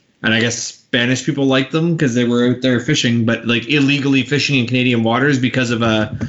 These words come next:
like, a, I guess a distance dispute on what constituted Canadian waters and international waters. So these Spanish fishermen were, like,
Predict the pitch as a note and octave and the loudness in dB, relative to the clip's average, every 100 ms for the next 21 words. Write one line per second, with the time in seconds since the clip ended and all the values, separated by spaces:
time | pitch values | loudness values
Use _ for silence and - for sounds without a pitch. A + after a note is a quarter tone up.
0 | - - - - - - - G#2 G#2+ - | -8 -10 -12 -16 -16 -18 -8 -4 -2 -2
1 | - - A2+ A#2 G#2 A#2+ B2 B2+ G2+ C3 | -4 -4 -2 -2 0 0 0 -2 -2 -2
2 | B2 E3 D#3+ B2+ - D3 - - D3+ E3+ | -2 0 0 -2 -2 -2 -2 -2 0 0
3 | F3 - - C3 B2+ B2+ A#2+ C3 C3+ C3 | -2 -8 -4 0 2 2 2 2 0 -2
4 | - - C3+ C3 C3+ - C3 - C#3 C3 | -8 -6 0 0 0 -2 -4 0 2 2
5 | B2 G#2+ B2+ A#2+ B2+ B2 A#2 A#2+ B2+ A#2+ | -2 -2 -2 0 0 2 2 2 2 0
6 | A#2+ A#2 A2+ A#2 - C3 C3 C3 D3 C#3 | -2 0 0 0 0 2 2 2 0 0
7 | A#2 A2+ - C#3 C3+ B2+ - C#3+ C3+ C#3 | 0 0 0 0 0 0 -2 -2 0 0
8 | A#2+ A#2 A2+ A2+ A2 A2 G#2+ | 2 2 2 2 0 -2 -4